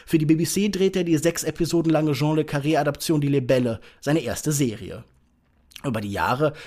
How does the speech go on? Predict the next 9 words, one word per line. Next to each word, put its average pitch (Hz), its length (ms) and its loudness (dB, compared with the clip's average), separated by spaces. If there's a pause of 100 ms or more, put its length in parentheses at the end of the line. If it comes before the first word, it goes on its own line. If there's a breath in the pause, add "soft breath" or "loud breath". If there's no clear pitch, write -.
hat 151 140 -4
Park 175 220 -2
außerdem 120 420 -2
Werbung, 127 500 0
Musikvideos 143 720 2
und 139 140 -6
Beiträge 123 460 -2
zu - 200 -8
Omnus-, 170 360 2